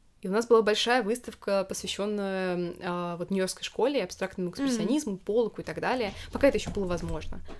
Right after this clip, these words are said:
Speaker 1: В Пушкинском она, кстати, была, по-моему. Есть, по крайней мере, очень известная фотография, м,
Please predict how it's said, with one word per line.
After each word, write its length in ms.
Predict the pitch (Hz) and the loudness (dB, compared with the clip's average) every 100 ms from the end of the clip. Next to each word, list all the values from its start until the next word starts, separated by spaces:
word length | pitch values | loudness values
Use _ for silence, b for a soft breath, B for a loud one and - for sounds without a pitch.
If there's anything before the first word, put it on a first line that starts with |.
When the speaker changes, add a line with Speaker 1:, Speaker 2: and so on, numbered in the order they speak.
| B B - | B B -6
Speaker 1:
В 40 | |
Пушкинском 460 | 220 208 175 - 170 | -2 -2 -4 -8 -8
она, 100 | 170 | -8
кстати, 260 | - 180 156 | -8 -8 -4
была, 180 | 165 180 | -4 -4
по-моему. 420 | 165 165 170 180 B B B - | -6 -8 -10 -12 B B B -8
Есть, 340 | 190 190 - | -4 -4 -6
по 80 | 180 | -8
крайней 200 | 190 175 | -4 -2
мере, 140 | 175 180 | -2 -2
очень 260 | - 180 | 0 0
известная 340 | 175 190 - 180 | 0 -2 -2 -6
фотография, 760 | - 160 196 202 180 175 170 | -6 -4 -4 -4 -4 -4 -4
м, 380 | 170 170 175 - | -6 -6 -8 -10